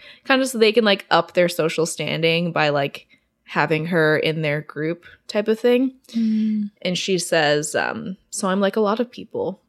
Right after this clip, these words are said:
Speaker 1: which makes me kind of like no one."
Speaker 2: Yeah. So Paul is like, "Okay, I think I just need to text her." And Ellie's like, "Not yet." And he sends her another fifty dollars.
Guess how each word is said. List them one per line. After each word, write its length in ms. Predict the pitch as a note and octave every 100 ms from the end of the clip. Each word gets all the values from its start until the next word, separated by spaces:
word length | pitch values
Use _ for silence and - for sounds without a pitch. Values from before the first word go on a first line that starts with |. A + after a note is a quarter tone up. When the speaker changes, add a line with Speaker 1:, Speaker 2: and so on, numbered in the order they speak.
| _
Speaker 1:
which 220 | E3+ E3+
makes 280 | E3+ D3+ -
me 200 | E3 D3
kind 340 | D3 - D#3 -
of 320 | D#2+ - -
like 220 | - - -
no 180 | G2+
one." 300 | D2+ D#2 - G3 _ _ _ -
Speaker 2:
Yeah. 440 | G3 E3 D3+ -
So 640 | - - F3+ E3+ E3 D#3+ - _ _ _ _ -
Paul 400 | G3+ E3+ F3 F3+
is 180 | F#3+
like, 440 | F3 D#3+ D#3+ - - _ _ _ _ -
"Okay, 360 | E3 E3 D#3 E2+
I 140 | -
think 240 | F3 F3 E3+
I 60 | E3
just 200 | E3 -
need 120 | D#3+
to 100 | E3
text 440 | - E3+ E3 -
her." 280 | - D3+ D#3+ - - _ -
And 160 | F3
Ellie's 420 | D#3+ D#3 D#3+ D#3+ -
like, 360 | D3+ - - _ _ -
"Not 400 | E3+ E3 D#3 -
yet." 500 | E3 D3+ D3+ D3+ - _ _ _ _ _ _ -
And 240 | D3 D3
he 160 | F3 D#3
sends 360 | D#3 C#3+ - -
her 440 | - - - F#3+ _ -
another 360 | D#3+ D#3+ -
fifty 340 | E3+ - - -
dollars. 600 | G1+ G1+ - G#3 -